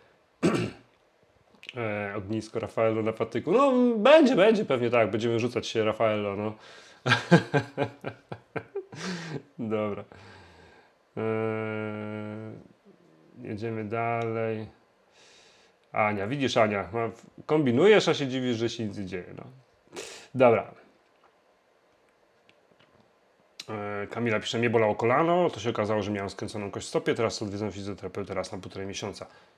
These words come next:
Tak, my trenując powinniśmy chodzić na przegląd i tyle. Kolano jest częst-, najczęściej chłopcem do bicia. Jak boli kolano, to najczęściej przyczyna jest w biodrze albo w stopie. Tak? Z biodrem może być też gdzie indziej zupełnie, nie?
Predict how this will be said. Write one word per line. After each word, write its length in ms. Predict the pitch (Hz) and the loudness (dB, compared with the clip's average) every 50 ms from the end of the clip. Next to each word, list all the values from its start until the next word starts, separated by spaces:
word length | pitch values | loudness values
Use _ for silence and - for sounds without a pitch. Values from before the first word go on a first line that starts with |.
| _ - | _ 4
Tak, 280 | 131 - - - - - _ | 4 4 4 0 -8 -10 _
my 140 | 135 170 208 | 2 2 4
trenując 440 | - 330 175 135 123 117 131 151 - | 6 6 6 6 6 6 4 2 0
powinniśmy 500 | - 135 120 113 107 98 - 131 143 139 | 0 0 0 2 0 -2 -2 -4 -6 -4
chodzić 320 | - 107 98 101 110 110 | -4 -6 -6 -6 -6 -4
na 100 | 165 190 | -4 -4
przegląd 460 | 185 - - 349 262 143 110 98 - - - _ | 0 2 4 4 6 4 2 0 -2 -6 -10 _
i 80 | 180 180 | -8 -2
tyle. 340 | - 285 262 - 107 - - - - - - _ _ _ _ | 0 2 2 2 0 -2 -4 -12 -20 -20 -20 _ _ _ _
Kolano 580 | - 131 117 123 151 190 196 196 202 196 190 143 | 2 6 8 10 10 10 10 10 8 8 8 6
jest 220 | 120 127 113 104 - - _ | 2 0 0 0 -6 -14 _
częst-, 340 | - 135 127 127 - - - | -4 -2 0 0 -2 -2 -2
najczęściej 540 | 127 117 - 139 139 135 - - - 139 123 | 0 0 0 0 -2 -2 -2 -2 -2 -2 0
chłopcem 320 | - 131 117 - 127 120 | 0 -2 -2 -2 -2 -2
do 80 | 110 113 | 0 0
bicia. 340 | 104 120 110 - - 90 - - _ _ _ _ _ _ | 0 -2 -2 -4 -8 -10 -12 -12 _ _ _ _ _ _
Jak 180 | - 127 123 117 | -6 -4 0 4
boli 220 | 127 165 185 202 | 4 4 4 6
kolano, 320 | - 147 127 143 156 165 156 | 4 6 6 8 6 6 4
to 80 | 143 | 4
najczęściej 380 | 135 127 113 123 123 113 123 110 | 2 0 0 0 -2 -2 -4 -6
przyczyna 240 | 104 98 - 110 101 | -6 -4 -2 -2 -2
jest 160 | 95 90 92 | -2 -2 -2
w 20 | |
biodrze 280 | 101 131 135 117 110 120 | 0 2 2 4 4 4
albo 120 | 113 107 | 2 2
w 40 | - | 0
stopie. 300 | - - 95 - - 90 - _ _ _ _ _ _ _ _ _ _ | -2 -8 -10 -10 -10 -14 -16 _ _ _ _ _ _ _ _ _ _
Tak? 340 | - 113 120 139 - - - | -4 -2 -2 -2 -4 -8 -14
Z 300 | - - - - - - | -16 -16 -16 -14 -8 2
biodrem 480 | 123 135 147 160 156 185 202 208 196 185 - - | 8 8 10 10 10 8 8 8 6 2 -4 -6
może 360 | 110 107 107 110 113 113 139 | -4 0 2 4 4 4 2
być 200 | 139 151 143 - | 0 0 -2 0
też 400 | - 131 131 131 - - - - _ _ _ _ - | 0 0 0 0 -2 -8 -14 -20 _ _ _ _ -14
gdzie 300 | 117 107 101 104 120 113 | -12 -8 0 2 2 2
indziej 200 | 107 98 98 95 | 2 0 -2 -6
zupełnie, 440 | 92 92 90 - 101 98 95 92 90 | -8 -10 -12 -12 -12 -12 -12 -14 -14
nie? 200 | 101 113 131 | -14 -14 -16